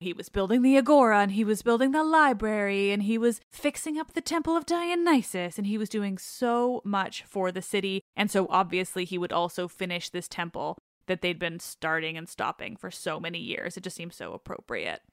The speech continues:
So they finished it under Hadrian, and then he really built up that whole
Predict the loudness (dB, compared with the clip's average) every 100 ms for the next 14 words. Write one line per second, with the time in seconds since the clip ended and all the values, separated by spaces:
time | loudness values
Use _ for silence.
0 | -6 0 0 0 -2 -2 -2 0 2 0
1 | -8 _ 0 2 0 0 0 -2 -4 -4
2 | -4 -4 -2 -2 0 2 4 2 0 -2
3 | -4 -8 -6 -6